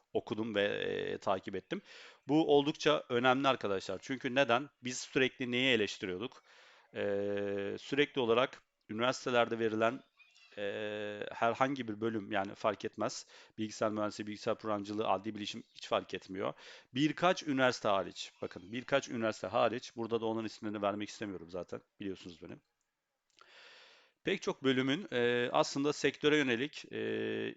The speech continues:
iş gücü yetiştirmediğini, sektöre yönelik uzman arkadaş yetiştirmediği konusunda eleştiriyorduk. E, dilerim ki, e, bu müfredatı oluşturan kişilerle, e,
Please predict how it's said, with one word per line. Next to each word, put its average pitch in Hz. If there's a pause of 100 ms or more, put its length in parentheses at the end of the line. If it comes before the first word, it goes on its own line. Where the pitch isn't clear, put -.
iş 147
gücü 131
yetiştirmediğini, 113
sektöre 131
yönelik 107
uzman 120
arkadaş 98
yetiştirmediği 107
konusunda 120
eleştiriyorduk. 127 (420)
E, 120 (540)
dilerim 156
ki, 165
e, 127
bu 143
müfredatı 135
oluşturan 120 (140)
kişilerle, 120 (420)
e, 110